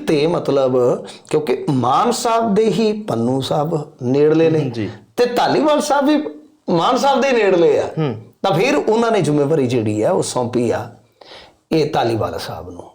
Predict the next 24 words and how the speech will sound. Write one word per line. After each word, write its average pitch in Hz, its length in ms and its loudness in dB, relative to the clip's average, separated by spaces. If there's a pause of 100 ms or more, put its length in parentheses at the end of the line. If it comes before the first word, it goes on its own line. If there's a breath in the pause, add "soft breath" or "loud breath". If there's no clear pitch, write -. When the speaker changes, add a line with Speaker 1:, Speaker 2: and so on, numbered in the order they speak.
(140)
Speaker 1:
ਠੀਕ 165 200 -2
ਹੈ 202 40 0
ਜੀ। 156 140 -2 (280 loud breath)
ਧਾਲੀਵਾਲ 269 520 2
ਸਾਹਿਬ 254 280 0
ਨੇ 269 120 2
ਕੱਲ੍ਹ 254 320 -2
ਪਹਿਲੀ 311 420 2
ਪ੍ਰੈਸ 165 320 0
ਕਾਨਫਰ-, 147 540 0 (260)
ਕਾਨਫਰੰਸ 139 440 -2
ਜਿਹੜੀ 143 160 0
ਕੀਤੀ 131 380 0
ਹੈ 131 40 4
ਬਤੌਰ 127 360 2
ਚੀਫ 127 340 -2
ਸਪੋਕਸਪਰਸਨ, 117 880 -4 (680 loud breath)
ਉਹਦੇ 302 200 2
ਵਿੱਚ 247 280 0
ਉਹਨਾਂ 226 440 0
ਨੇ 151 240 0
ਚੰਗੇ 151 360 0
ਰਗੜੇ 120 300 2
ਲਾਤੇ। 131 340 -2